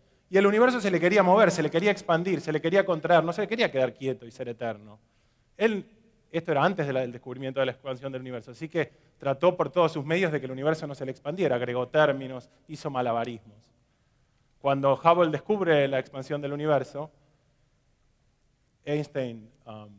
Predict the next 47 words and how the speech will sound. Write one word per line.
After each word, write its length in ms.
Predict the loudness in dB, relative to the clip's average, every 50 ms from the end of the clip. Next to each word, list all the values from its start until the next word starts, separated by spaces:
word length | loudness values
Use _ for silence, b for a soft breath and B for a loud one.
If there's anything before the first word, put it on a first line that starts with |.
| _ _ _
abandona 580 | -8 -6 -6 -6 0 2 4 4 4 0 -2
todo 240 | -4 -2 0 0 0
eso 360 | 0 -2 -6 -10 -14 -14 -14 -16 _ _ _ _ _ _ _
y, 400 | -16 -14 -14 -14 -14 -18 -20 _ _ _ _ _ _ _ _ _
y 80 | -4
dice 240 | -4 -4 -2 -2 -2
que 80 | -2 -2
ese 140 | -4 -4
fue 220 | -4 0 0 0 0
uno 200 | 0 -2 -4 -4
de 60 | -4
sus 160 | -6 -6 -10 -10
mayores 340 | -10 -8 -6 -8 -8 -6
errores, 380 | -8 -8 -6 -6 -8 -8 -12 -20
o 60 | -20
su 100 | -20 _
mayor 300 | -20 -20 -20 -18 -14 -12
error. 240 | -12 -12 -14 -18 -20 _ _ _ _ _ _ _ _ _ _ _ _ _ _ _ _ _ _ _ _
Esa 340 | 2 2 4 6 6 6
época 480 | 6 6 4 2 4 6 6 8 8 8
de 120 | 6 6
la 120 | 4 4 4
cosmología, 520 | 2 -2 -2 0 -2 -2 -2 2 4 4
los 120 | 4 4 2
años 200 | 0 0 0 2
cuarenta, 480 | 4 6 6 6 6 4 4 2 2
los 120 | 2 2 0
años 200 | -2 -4 -2 -4
cincuenta, 500 | -6 -8 0 4 4 4 4 4 0 0
los 120 | 0 -2
años 180 | -2 -4 -4 -6
sesenta, 320 | -8 -6 -6 -2 -2 -2
fue 120 | -2 -2 0
una 100 | 2 2
época 260 | 2 2 2 2 4
dorada 380 | 4 6 6 4 2 2 2 0
de 60 | -4
la 120 | -6 -8
cosmología 460 | -10 -12 -20 -16 -16 -16 -10 -4 -4
y 40 | -4
aprendimos 440 | -4 -4 -6 -6 -2 -2 -2 -2 -4
un 60 | -4
montón 360 | -6 -8 -4 -2 -2 -2 -2
sobre 220 | -6 -12 -16 -16 -16
esto, 260 | -18 _ -20 -20 -20 _
nuestro 240 | -20 -20 -20 _ -20
universo. 480 | -20 -20 -20 -20 -20 -20 -20 _ -20